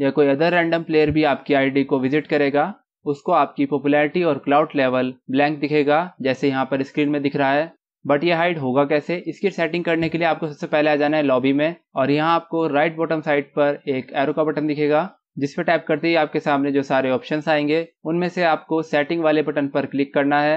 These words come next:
और फिर आ जाओगे आप इन गेम सेटिंग्स में। अब राइट साइड में जो ऑप्शंस दिख रहे हैं, उस पर आपको थोड़ा स्क्रॉल अप करना है। फिर लास्ट से सेकंड नंबर पर आपको दिखेगी Privacy and Social Settings और इस पर टैप करते ही आपके सामने आ जाएगा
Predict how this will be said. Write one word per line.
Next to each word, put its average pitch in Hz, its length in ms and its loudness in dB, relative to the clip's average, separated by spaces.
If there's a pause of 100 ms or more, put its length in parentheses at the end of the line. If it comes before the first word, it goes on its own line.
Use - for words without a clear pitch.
(300)
और 135 100 -2
फिर 139 180 0
आ 160 100 4
जाओगे 147 320 2
आप 151 260 2
इन 160 160 0
गेम 156 160 2
सेटिंग्स 143 440 -2
में। 160 220 -4 (340)
अब 135 140 2
राइट 147 220 2
साइड 156 200 0
में 160 140 -4
जो 147 80 2
ऑप्शंस 147 300 -2
दिख 147 140 -2
रहे 143 140 -2
हैं, 147 200 -4
उस 147 180 -8
पर 160 160 0
आपको 151 280 0
थोड़ा 147 220 0
स्क्रॉल 139 320 0
अप 147 140 0
करना 143 280 2
है। 160 160 -4 (200)
फिर 139 100 2
लास्ट 151 360 2
से 147 280 0
सेकंड 147 280 0
नंबर 143 260 2
पर 147 180 0
आपको 139 260 0
दिखेगी 139 380 -2
Privacy 139 500 0
and 156 180 -2
Social 139 340 -2
Settings 147 440 -2 (240)
और 135 120 0
इस 139 80 -2
पर 175 120 -4
टैप 160 240 0
करते 151 200 -2
ही 160 60 2
आपके 151 200 0
सामने 143 320 0
आ - 20 0
जाएगा 131 380 0